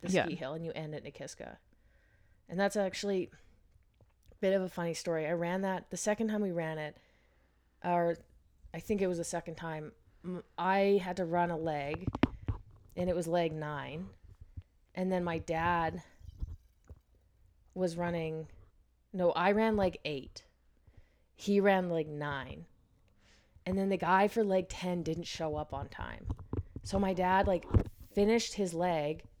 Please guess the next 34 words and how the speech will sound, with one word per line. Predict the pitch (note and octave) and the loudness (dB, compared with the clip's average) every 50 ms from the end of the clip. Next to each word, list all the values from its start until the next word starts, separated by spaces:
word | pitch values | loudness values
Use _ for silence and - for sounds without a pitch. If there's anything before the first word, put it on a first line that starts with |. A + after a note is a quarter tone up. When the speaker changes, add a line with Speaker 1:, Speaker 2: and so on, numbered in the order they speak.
| - - _ - | -20 -20 _ -6
Speaker 1:
toasted, | - - F#3+ F#3+ F3+ - - - - - - F#3+ G#3 - _ _ _ - - | 2 6 6 6 6 4 -2 -8 -8 -6 -8 -8 -10 -12 _ _ _ -14 -8
'cause | - E3 D#3+ | -4 2 4
you | - | 6
Speaker 2:
Yeah. | E3+ D3+ | 6 6
Speaker 1:
think | - G#3 - | 6 4 2
you're | E3+ D#3+ | -2 0
done, | E3 E3+ D#3+ D3+ C#3+ D#3 F#3 F3+ - - - - - - - | 2 2 2 2 0 -2 -6 -10 -12 -18 -20 -20 -18 -10 -4
and | G3 F#3+ | -2 0
had | G3+ G3 F3+ | 0 0 -2
to | F#3 | -4
keep | - - - - G#3 G#3 G3 - - | -6 -8 -6 -2 -2 -2 -2 -2 0
running. | E3+ F3 F3+ E3+ D#3 - - - F3+ - - - - - - - - - | 0 0 0 0 -4 -6 -10 -12 -14 -18 -20 -20 -20 -20 -20 -20 -10 -2
Speaker 2:
For | - G3+ G#3+ | 4 6 6
Speaker 1:
And | G#3 G#3 | 8 8
so, | |
Speaker 2:
another, | G3+ A3 G3+ G3 | 10 10 10 10
Speaker 1:
like, | G3 F3+ E3+ F3 | 10 8 6 4
Speaker 2:
like | F#3 | 2
Speaker 1:
we | G#3 A#3+ A3+ | 2 0 0
pulled | - - B3+ B3 - A3 | 0 2 2 4 6 6
up, | G#3+ G3+ F3 - | 6 4 4 2
and | - F3+ | -4 -4
he | F#3 G3 | -4 -4
was | F#3+ F3 | -4 -4
like, | F3 F3 E3 - | -4 -6 -8 -6
"I | - F#3+ G#3+ G#3 | -2 0 0 0
can't | G#3 - - G3 G#3+ A3+ A#3 A3 - - - | 0 -2 -6 -2 -2 0 0 0 -2 -4 -6
continue." | - G#3 - - - G#3 A3 A3+ A3+ G#3+ F3+ D#3+ - - - - - - - - - - - - - | -6 -6 -6 -4 0 2 2 4 4 2 0 -2 -4 -6 -12 -16 -20 -20 -20 -20 -20 -20 -14 -6 -2
And | G3+ G3+ G3 | 0 2 2
I | F#3+ G3 G#3+ | 4 4 2
had, | G#3+ A#3 A#3 A3 | 2 2 0 0
at | G3 - | 0 2
that | G3 F#3 F#3 F#3 | 2 2 2 0
point, | - - F#3 E3+ E3+ E3 E3+ - | -2 -2 -2 0 0 0 0 -2